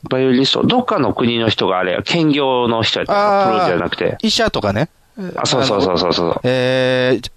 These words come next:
Speaker 2: チェコやったと思う。監督が医者やねん。
Speaker 1: おー。それでやってんの？
Speaker 2: うん。ただまあ、結局はまあ、
Speaker 1: うん。
Speaker 2: アメリカのどっかのリーグ、メジャーもあれば、
Speaker 1: うん。
Speaker 2: まあ、下部リーグとかで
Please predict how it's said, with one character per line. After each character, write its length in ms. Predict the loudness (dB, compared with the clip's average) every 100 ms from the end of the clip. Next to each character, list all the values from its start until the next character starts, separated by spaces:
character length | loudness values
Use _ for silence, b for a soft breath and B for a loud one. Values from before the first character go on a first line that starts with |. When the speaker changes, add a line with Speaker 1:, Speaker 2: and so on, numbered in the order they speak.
| -6
Speaker 2:
チ 120 | -4
ェ 40 |
コ 140 | 0 0
や 60 |
っ 40 | 0
た 120 | 0
と 80 | -2
思 160 | -2
う。 20 | -4 -2
監 180 | 0 0
督 260 | 0 2
が 140 | 2 2
医 100 | 2
者 140 | 2
や 120 | 0
ね 100 | -2 -12 _ b b b b _ -8
ん。 60 | -2
Speaker 1:
お 580 | 0 2 2 2 2 0
ー。 40 | -4 b b b b b _ _ -20 _ _ _ _ _ _ _ _ -6
そ 160 | 0
れ 60 | 2
で 80 | 2
や 60 |
っ 20 |
て 160 | 0 0
ん 80 | 0
の？ 80 | 0
Speaker 2:
う 60 |
ん。 160 | -2 -4 B B
た 120 | 0 2
だ 120 | 4
ま 240 | 4 2
あ、 80 | 0
結 240 | 0 -2
局 240 | 2 0 2
は 80 | 2
ま 120 | 2
あ、 20 |
Speaker 1:
う 20 |
ん。 60 | -2 -2
Speaker 2:
ア 100 | 0
メ 100 | 2
リ 100 | 2
カ 140 | 2 2
の 160 | 2
ど 100 | 0
っ 20 | 0
か 120 | 0
の 100 | 2
リ 180 | 2 2
ー 20 |
グ、 340 | 2 2 0 -2 b b
メ 160 | -4 -2
ジ 100 | 0
ャ 180 | 2 2
ー 40 |
も 160 | 2 0
あ 60 |
れ 80 | 0
ば、 80 | 0
Speaker 1:
う 20 |
ん。 60 | 0
Speaker 2:
ま 80 | 0
あ、 40 |
下 140 | -2
部 140 | -2 0
リ 140 | 2
ー 40 | 0
グ 80 |
と 100 | 0
か 140 | -2 0
で 240 | 0 0